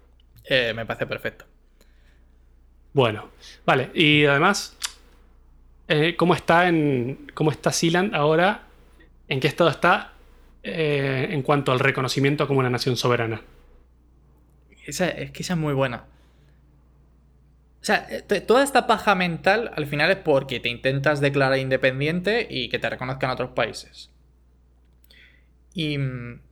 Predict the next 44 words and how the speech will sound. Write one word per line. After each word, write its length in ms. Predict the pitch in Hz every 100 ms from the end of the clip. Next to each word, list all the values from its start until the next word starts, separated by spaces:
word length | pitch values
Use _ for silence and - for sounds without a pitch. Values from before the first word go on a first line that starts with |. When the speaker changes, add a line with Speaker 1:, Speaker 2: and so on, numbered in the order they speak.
| _ _
Speaker 1:
bueno, 220 | 151 139
el, 200 | 113 107 - -
el 100 | 117
tío 180 | 135 139
este, 200 | 139 165
el 120 | 127
Roy 160 | 117
Bates, 480 | 127 135 143 - - _ -
dijo, 280 | 139 117 110
"Yo 140 | 135
me 100 | 139
voy 80 | 139
a 40 |
declarar 300 | 135 135 139
independiente 520 | 139 139 151 151 185 226
porque 260 | 147 131
esto 120 | 131 147
está 180 | 139 160
en 60 |
aguas 240 | 147 135 135
internacionales", 800 | 131 123 120 147 190 156 - - _ _ -
que 220 | 131 117
eso 200 | 120 131
lo, 280 | 131 127 120
lo 80 | 127
he 20 |
dicho 120 | 131
un 80 | 139
poco 180 | 135 120
antes. 320 | 113 113 - _ _ _ _ _ _ _ _ _ -
Antes 240 | 151 190
las 120 | 185
aguas 200 | 185 180
internacionales 600 | 180 170 165 180 170 185 156
llegaban 340 | 139 143 147
a 280 | 131 131 - -
tres 300 | - 196 180
millas 420 | 160 151 139 131
náuticas, 720 | 127 113 110 107 - - - _ _ _
¿vale? 220 | 123 123
Que 60 | 123
es 80 | -
como 260 | 123 113
nada. 420 | 120 127 117 -